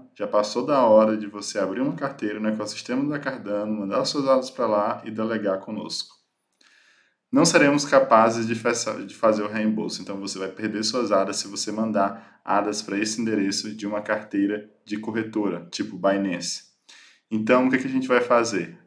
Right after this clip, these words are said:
Eu vou abrir aqui a minha carteira, né? Vou copiar o endereço. Pronto, copiei.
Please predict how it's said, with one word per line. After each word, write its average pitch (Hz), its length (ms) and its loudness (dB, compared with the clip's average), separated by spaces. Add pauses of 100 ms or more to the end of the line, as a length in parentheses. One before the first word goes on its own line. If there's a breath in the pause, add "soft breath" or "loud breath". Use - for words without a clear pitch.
(120)
Eu 95 160 -2
vou 104 160 6
abrir 98 300 4
aqui 92 140 -6
a 95 60 -2
minha 90 160 -4
carteira, 110 680 -4 (460 soft breath)
né? 98 380 -2 (120)
Vou 90 240 -8
copiar 104 580 2
o 110 100 -2
endereço. 95 760 -4 (180)
Pronto, 87 340 -8
copiei. 101 840 -4